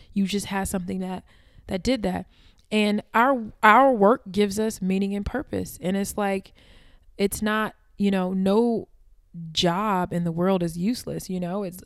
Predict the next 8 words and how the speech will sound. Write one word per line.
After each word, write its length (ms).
otherwise 400
they 160
didn't 280
exist. 440
It's 220
like, 240
think 180
about 240